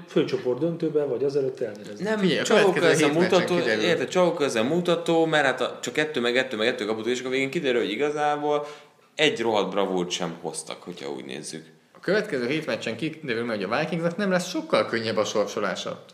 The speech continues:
Speaker 3: Ké-, kettő Bears, még egy Packers, egy Patriots idegenben, egy Seahawks idegenben, és újra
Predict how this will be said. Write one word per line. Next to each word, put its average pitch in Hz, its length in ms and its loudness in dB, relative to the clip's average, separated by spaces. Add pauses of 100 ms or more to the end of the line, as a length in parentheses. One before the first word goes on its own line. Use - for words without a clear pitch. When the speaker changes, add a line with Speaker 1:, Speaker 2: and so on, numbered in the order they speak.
(140)
Speaker 3:
Ké-, 202 300 -2
kettő 214 460 0
Bears, 131 360 4 (380)
még 175 240 2
egy 127 160 0
Packers, 127 460 4 (100)
egy 117 180 -8
Patriots 175 520 0
idegenben, 127 540 0
egy 104 180 -2
Seahawks 156 500 0
idegenben, 127 480 0
és 113 140 -4
újra 147 240 0